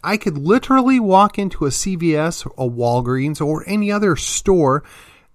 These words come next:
and take a bunch of stuff off their shelves and walk right out the front door, and they have no recourse.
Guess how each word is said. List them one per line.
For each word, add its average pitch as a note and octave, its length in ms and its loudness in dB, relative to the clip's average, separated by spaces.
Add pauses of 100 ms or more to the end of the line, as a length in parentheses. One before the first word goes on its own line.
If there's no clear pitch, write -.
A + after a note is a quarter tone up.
(140)
and E3 680 0
take A3+ 160 0
a - 20 -8
bunch G#3 180 2
of F3+ 80 -4
stuff - 240 0
off F#3+ 200 0
their E3 100 2
shelves E3+ 340 0
and C#3 80 -4
walk D#3 220 -2
right F3+ 140 2
out F3+ 140 -2
the E3 60 -6
front D#3 280 -4
door, D#3+ 260 -2
and D3 140 -2
they D3+ 80 0
have D#3 400 -6 (100)
no D#3 680 2
recourse. D3 1080 -6